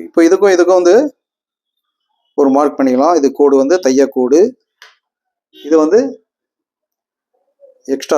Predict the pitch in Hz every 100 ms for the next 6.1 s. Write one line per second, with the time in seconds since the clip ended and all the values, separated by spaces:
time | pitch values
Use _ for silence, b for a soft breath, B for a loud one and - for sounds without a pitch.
0 | 131 120 147 226 _ _ _ _ _ _
1 | _ _ _ _ _ _ _ - - -
2 | - - _ 135 175 180 175 170 165 196
3 | 202 233 202 185 180 175 175 190 139 143
4 | 165 _ - _ _ _ _ _ _ _
5 | _ _ _ _ _ _ _ _ 147 165